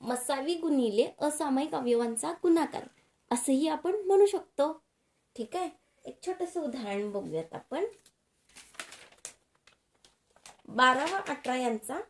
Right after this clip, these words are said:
मसावी किती? बघा हा, सर्वप्रथम आपण काय करणार आहोत? अवयव पाडून घेणार आहोत. पहिल्यांदा बाराचे अवयव पाडू. आता बघा, ज्यांचा म्हणजे असं प्रॅक्टिस झालेला असते, जे तोंडपाठ असते,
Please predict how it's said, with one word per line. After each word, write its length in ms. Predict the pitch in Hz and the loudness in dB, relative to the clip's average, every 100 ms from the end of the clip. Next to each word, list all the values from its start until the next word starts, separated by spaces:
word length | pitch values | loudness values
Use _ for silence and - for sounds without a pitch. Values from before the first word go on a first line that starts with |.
| _ _ - | _ _ -4
मसावी 540 | 226 233 208 214 359 - _ _ _ - | -2 0 -2 0 -2 -4 _ _ _ -4
किती? 360 | 311 - 190 - _ _ _ _ - | -4 -4 -16 -18 _ _ _ _ 0
बघा 260 | 208 196 | 2 2
हा, 180 | 214 349 381 _ _ _ _ _ _ - | 0 -4 -10 _ _ _ _ _ _ -10
सर्वप्रथम 640 | - 262 262 359 359 320 | 2 4 4 2 -2 0
आपण 200 | 320 311 | 0 -2
काय 180 | 285 262 | -2 -2
करणार 360 | 247 220 196 190 | 0 0 0 0
आहोत? 200 | 196 320 - _ | -2 -4 -10 _
अवयव 300 | 254 254 269 | 0 2 2
पाडून 340 | 330 294 226 220 | 2 2 4 4
घेणार 300 | 214 196 139 | 4 2 -2
आहोत. 240 | - - - _ _ _ _ _ _ _ _ _ _ _ _ _ | -8 -14 -20 _ _ _ _ _ _ _ _ _ _ _ _ _
पहिल्यांदा 380 | 240 233 247 302 | 6 6 4 0
बाराचे 420 | 302 233 202 226 | 0 0 0 -2
अवयव 260 | 220 185 147 | -2 -2 -6
पाडू. 240 | - - - _ _ _ _ _ _ _ _ | -10 -14 -16 _ _ _ _ _ _ _ _
आता 200 | 233 254 | -6 0
बघा, 340 | 247 202 233 277 262 _ _ - 208 | 0 2 0 -2 -8 _ _ -18 -2
ज्यांचा 500 | 269 262 233 - 320 | 2 4 2 -2 -2
म्हणजे 240 | 339 311 320 | -2 0 -4
असं 280 | 302 294 | -4 -4
प्रॅक्टिस 580 | 262 254 277 262 - 269 | -4 -6 -4 -4 -4 -2
झालेला 340 | 311 294 269 269 | 0 0 0 -2
असते, 260 | 262 262 | -2 -4
जे 120 | 247 | -2
तोंडपाठ 520 | 262 254 247 240 254 262 | 0 2 2 0 -4 -4
असते, 460 | 247 - 254 262 | -6 -4 -4 -4